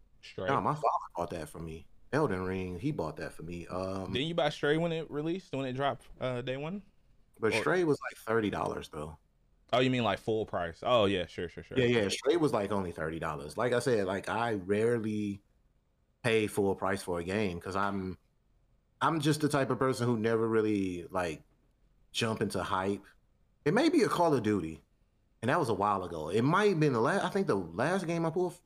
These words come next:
Speaker 2: paid full price for was maybe the last Call of Duty we all played together. And I don't even remember which one was that, so. <laughs>
Speaker 1: That's a
Speaker 2: But
Speaker 1: good
Speaker 2: yeah.
Speaker 1: question, yeah. Yeah, I
Speaker 2: Yeah,
Speaker 1: think for
Speaker 2: but
Speaker 1: me it was Elden Ring, I'm pretty sure.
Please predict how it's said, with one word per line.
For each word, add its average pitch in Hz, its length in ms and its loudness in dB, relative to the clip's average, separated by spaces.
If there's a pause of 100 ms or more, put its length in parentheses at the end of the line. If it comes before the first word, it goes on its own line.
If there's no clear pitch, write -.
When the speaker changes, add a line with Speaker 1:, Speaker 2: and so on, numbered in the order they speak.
(360)
Speaker 2:
paid 143 220 4
full 143 200 4
price 131 300 0
for 120 280 2
was 95 160 -2
maybe 107 260 2
the 95 100 -2
last 117 640 2 (840)
Call 123 220 4
of 104 60 0
Duty 101 240 2
we 87 140 -6
all 80 160 -2
played 78 240 -8
together. - 300 -12 (300)
And 101 60 -2
I 110 100 0
don't 107 200 0
even 95 200 -2
remember 90 220 -4
which 87 180 -8
one 90 140 -6
was 80 120 -16
that, 76 240 -10
so. 82 240 -12 (100)
<laughs> 120 140 -2 (1080)
Speaker 1:
That's 117 160 -10
a 113 60 2
Speaker 2:
But - 20 4
Speaker 1:
good 104 160 2
Speaker 2:
yeah. 123 40 4
Speaker 1:
question, 98 400 -2
yeah. 95 280 -8 (640)
Yeah, - 140 4
I - 20 6
Speaker 2:
Yeah, - 20 6
Speaker 1:
think 208 180 6
for 156 100 8
Speaker 2:
but - 20 6
Speaker 1:
me 117 140 4
it 147 60 6
was 104 120 0
Elden 95 300 -6
Ring, 92 240 -6
I'm 95 140 -6
pretty 92 260 -8
sure. 87 440 -10